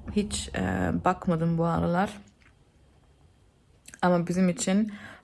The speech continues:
bayağı bir sıkılaştırdılar arkadaşlar gerçekten. Ama vaka sayıları da bayağı. Çünkü Teazon'da da söylediler bakanlar falan. İşte bu son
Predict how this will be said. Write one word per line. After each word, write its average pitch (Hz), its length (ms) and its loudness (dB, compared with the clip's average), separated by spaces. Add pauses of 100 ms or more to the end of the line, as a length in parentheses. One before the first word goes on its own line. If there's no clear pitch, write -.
(140)
bayağı 170 320 4
bir 190 60 -6
sıkılaştırdılar 170 1000 -2
arkadaşlar - 580 -2 (140)
gerçekten. 185 640 0
Ama 180 300 2
vaka 165 180 -2
sayıları 165 600 0
da 185 200 -2
bayağı. 160 400 2 (520)
Çünkü 175 380 0
Teazon'da 170 720 2
da 160 100 0
söylediler 156 760 0
bakanlar 156 520 0
falan. 185 500 -2
İşte 160 460 -2 (760)
bu 180 80 0
son 196 420 4